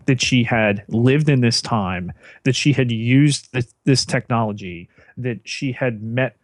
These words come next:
these characters, you know, she's, she's seeing Spock for the first time. She's got a crush.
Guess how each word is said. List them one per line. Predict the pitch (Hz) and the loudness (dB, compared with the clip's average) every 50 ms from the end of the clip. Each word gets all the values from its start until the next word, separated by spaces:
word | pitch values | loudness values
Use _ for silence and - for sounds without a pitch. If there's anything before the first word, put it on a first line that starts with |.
| _ _ _ | _ _ _
these | - 127 131 120 113 - - | -2 0 2 2 2 0 -2
characters, | - - 131 117 110 110 110 110 - 110 107 107 107 107 101 - - | 0 0 0 2 2 0 -2 -4 -6 -6 -4 -4 -4 -6 -8 -8 -10
you | 120 113 | -8 -6
know, | 110 110 110 110 110 104 107 - _ _ _ _ | -6 -4 -4 -4 -6 -6 -8 -14 _ _ _ _
she's, | - - - 127 117 110 113 - | -10 -4 -4 -2 -2 -4 -6 -10
she's | - - - 135 113 - | -10 -4 -2 -2 -2 0
seeing | - 135 131 127 120 113 | 0 0 0 2 0 -2
Spock | - - - 120 107 107 104 104 - | -4 -4 -2 0 0 0 0 -2 -4
for | - 139 117 | -6 -4 -4
the | 110 | -4
first | 104 - 120 110 107 104 - - - | -4 -4 -2 -2 -2 -2 -4 -8 -6
time. | - 113 110 110 107 107 110 | -4 -4 -2 0 -2 -2 -4
She's | 107 - - 110 101 - | -4 -6 -6 -6 -6 -4
got | - - 113 104 | -2 0 0 0
a | 104 | -2
crush. | - - - - 113 104 98 101 - - - - | -4 -6 -2 0 2 2 2 0 -2 -4 -8 -8